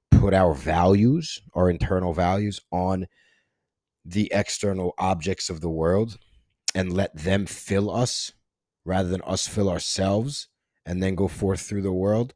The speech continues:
is when we're putting ourselves up for, um, disappointment and letdown and all that nonsense, because it's just the way the thing, you know? Nothing is ever linear, just up. There's always gonna be the down, which is natural. It's fine. There's nothing wrong with it.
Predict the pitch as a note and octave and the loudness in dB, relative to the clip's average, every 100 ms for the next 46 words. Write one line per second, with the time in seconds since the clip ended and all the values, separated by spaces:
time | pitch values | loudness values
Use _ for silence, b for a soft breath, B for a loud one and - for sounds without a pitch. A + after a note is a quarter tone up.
0 | b b b b F#2+ F2 F#2 F#2+ F2+ F2+ | b b b b -6 -4 -4 -2 -2 -2
1 | D#2+ G2+ F#2 F2 - F2 D#2+ E2 - F2 | 0 0 -2 -4 -4 -4 -4 -6 -6 -4
2 | E2 D#2 B1 D2+ D2 C#2 - F2+ - D#2+ | -4 -4 -4 -6 -8 -14 -12 -8 -6 -2
3 | F2+ E2+ E2 D#2+ - D#2 C#2+ C2+ D#2+ - | -2 -2 -6 -8 -8 -8 -8 -4 -4 0
4 | E2+ D2+ D2 D#2 D#2 F2+ - D#2 D2 - | -2 -2 -4 -2 0 0 -2 -6 -6 -8
5 | D2+ - - - D2+ C2 b b b b | -10 -10 -16 -10 -10 -10 b b b b
6 | b b b _ - E2 F#2 D#2+ F2+ F2 | b b b _ -12 -8 -6 -4 -2 -2
7 | D#2 C#2+ - F2+ D2+ - - D#2 D2+ D#2 | -2 -6 -6 -6 -6 -10 -12 -10 -8 -8
8 | - _ - F2+ F#2 - F#2 D#2+ E2 D#2 | -12 _ -8 -2 -2 -2 -2 -2 -2 -2
9 | D#2+ D#2 D2+ C#2+ - D#2 D2 - D2 D#2 | -4 -4 -6 -10 -10 -8 -8 -8 -6 -6
10 | D#2 D2+ C#2+ C2 C#2+ D2 A1 - _ _ | -6 -8 -8 -8 -4 -4 -6 -14 _ _
11 | _ _ _ _ _ G2+ G2+ G#2 D3 A2 | _ _ _ _ _ 0 0 4 6 6
12 | D2 C#2 - A2 D2 B1 - D#2 E2 G#2+ | 2 -6 -2 -2 -2 -6 -10 -6 -2 -2
13 | C#2 - _ | -2 -10 _